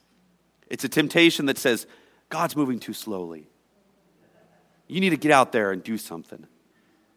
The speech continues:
You need to grab life by the horns. God's doing his thing and it's great and it'll work out, I'm sure, but you, you gotta take the initiative," right?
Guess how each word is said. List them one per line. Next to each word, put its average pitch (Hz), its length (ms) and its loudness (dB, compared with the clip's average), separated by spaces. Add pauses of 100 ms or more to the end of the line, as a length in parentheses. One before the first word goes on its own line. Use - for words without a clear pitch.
(180)
You 156 140 -2
need 190 80 2
to 143 100 2
grab 123 440 2
life 113 260 2
by 104 140 -2
the 92 100 -4
horns. 87 640 -6 (1700)
God's 185 360 8
doing 165 220 6
his 151 220 0
thing 151 220 -2
and 143 100 0
it's 143 180 -4
great 131 300 2
and 131 100 0
it'll 139 140 0
work 123 300 -2
out, 117 180 0
I'm 113 140 -2
sure, 120 320 -2
but 101 200 -6
you, 139 160 -8 (800)
you 156 160 -8
gotta 170 200 2
take - 260 -4
the 98 100 -8
initiative," 90 600 -6 (1000)
right? - 260 -16